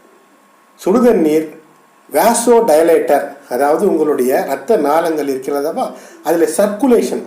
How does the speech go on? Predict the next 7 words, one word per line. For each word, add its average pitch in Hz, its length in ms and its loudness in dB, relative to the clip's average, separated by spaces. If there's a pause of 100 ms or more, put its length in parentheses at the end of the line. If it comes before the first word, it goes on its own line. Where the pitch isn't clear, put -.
இரத்த 208 380 -2
ஓட்டத்தை 180 760 -2 (380)
தேவையான 214 600 4
அளவிற்கு 190 460 0
சீர் 269 360 0
செய்து 185 360 -2
சமன்படுத்துகிறது. 135 1120 -4